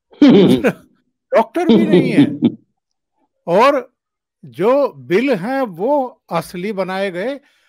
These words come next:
और एक एक phone number पर कितने कितने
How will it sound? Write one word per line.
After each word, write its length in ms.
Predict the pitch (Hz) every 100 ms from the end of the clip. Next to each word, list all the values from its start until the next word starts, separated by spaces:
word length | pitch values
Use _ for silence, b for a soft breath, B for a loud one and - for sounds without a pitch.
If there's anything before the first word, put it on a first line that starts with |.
| _ -
और 360 | 170 226 254 - _
एक 380 | 170 180 277 -
एक 160 | 269 -
phone 380 | _ 175 202 233
number 340 | 196 175 196
पर 240 | 180 247 247 _
कितने 460 | 190 170 220 269 302
कितने 580 | 302 226 226 240 247